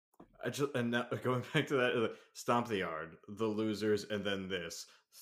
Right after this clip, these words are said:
Three complete different genres. You know, music, comic book, horror. I'll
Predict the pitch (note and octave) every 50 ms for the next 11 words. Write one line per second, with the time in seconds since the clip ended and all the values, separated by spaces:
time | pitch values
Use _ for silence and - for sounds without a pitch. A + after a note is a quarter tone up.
0 | - - - - - B2+ B2+ C#3+ D#3+ F3+ G3 G3+ F3+ - - C#3+ A#2+ A2 - -
1 | D3 D3 D3+ D3 C#3+ D3 - A#2+ A2+ G#2 - A#2+ A2+ G#2 F2+ G2+ F#2+ F#2+ F#2+ E2+
2 | E2+ E2 D#2 D#2+ D#2+ D#2 D2 D2 F#2 F#2 - - - - - - _ _ _ _
3 | _ _ _ _ _ - G#2 F#2+ F#2 F2+ F#2 F2+ F2 F2 - _ _ _ _ -
4 | A2+ A#2 A#2+ A#2 A2 F2+ G2+ F#2 F2+ - - - _ _ _ _ _ - - -
5 | - A#2+ A2+ G#2 G#2 - - F2+ E2 D#2+ - - - - _ _ _ _ _ _
6 | - - - - - - A#2+ A#2 A2+ G#2+ G2 F2 E2+ E2 E2+ - - _ _ _
7 | _ _ _ _ _ _ _ _ _ _ _ - - - _ _ _ _ - -
8 | C#3 C#3 B2